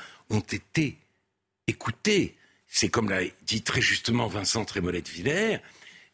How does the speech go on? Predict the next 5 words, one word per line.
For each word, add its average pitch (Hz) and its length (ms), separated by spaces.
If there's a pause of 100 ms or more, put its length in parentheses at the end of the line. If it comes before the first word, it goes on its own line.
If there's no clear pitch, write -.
(140)
euh, 78 420 (680)
la 95 120
vie 120 140
des 104 260
autres, 190 500